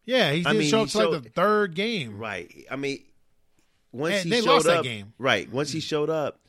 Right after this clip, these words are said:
Speaker 2: he starts hitting. But like you said, he, like, he seems like he gets in this, uh, a funk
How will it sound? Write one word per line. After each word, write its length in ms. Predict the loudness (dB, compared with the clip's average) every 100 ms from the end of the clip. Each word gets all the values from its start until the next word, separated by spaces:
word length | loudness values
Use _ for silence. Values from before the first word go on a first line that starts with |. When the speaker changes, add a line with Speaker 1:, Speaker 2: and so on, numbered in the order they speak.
| _ _ _ _ _ _
Speaker 2:
he 120 | -8
starts 300 | -2 -2 0
hitting. 280 | -2 -2 -4
But 200 | -6 -4
like 140 | -6
you 60 | -8
said, 220 | -6 -6
he, 260 | -6 -8 -8 -10
like, 80 | -10
he 80 |
seems 240 | -8 -8 -6
like 120 | -8
he 80 | -8
gets 200 | -8 -8
in 80 | -12
this, 300 | -12 -12 -10
uh, 180 | -8 -8
a 80 | -10
funk 340 | -10 -10 -10